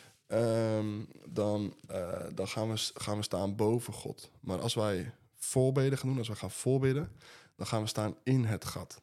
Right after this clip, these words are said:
tussen mensen en tussen God. En dan zie je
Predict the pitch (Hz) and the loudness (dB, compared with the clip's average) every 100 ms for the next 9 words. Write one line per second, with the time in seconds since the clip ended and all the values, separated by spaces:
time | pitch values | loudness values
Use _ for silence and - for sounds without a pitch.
0 | - 117 - 101 98 98 85 - - _ | -10 -4 -2 -2 -2 -2 -6 -8 -14 _
1 | _ _ - - 107 - 131 98 101 107 | _ _ -10 -8 -6 -6 -6 -4 -2 -2
2 | 113 - 143 98 | -2 0 0 0